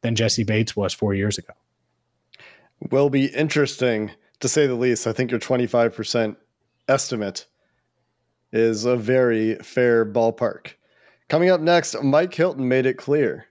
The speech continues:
Speaker 2: talking a lot of Mike Hilton today, that the Bengals know that many in the media,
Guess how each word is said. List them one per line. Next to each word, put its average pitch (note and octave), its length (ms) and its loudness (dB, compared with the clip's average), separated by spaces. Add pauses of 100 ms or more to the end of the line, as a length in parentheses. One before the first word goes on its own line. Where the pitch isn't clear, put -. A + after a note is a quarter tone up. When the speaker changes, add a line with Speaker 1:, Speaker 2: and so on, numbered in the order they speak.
(420)
Speaker 2:
talking A#2+ 300 0
a B2 40 2
lot A#2+ 200 4
of A#2 40 -2
Mike A#2 240 0
Hilton B2 320 -2
today, F#2 340 -8 (560)
that A#2+ 360 0 (100)
the A#2+ 120 -4
Bengals C3 460 0
know G#2 380 0
that G#2 400 -2
many E3+ 640 2 (180)
in D3 160 0
the D#3+ 80 2
media, F#3 640 0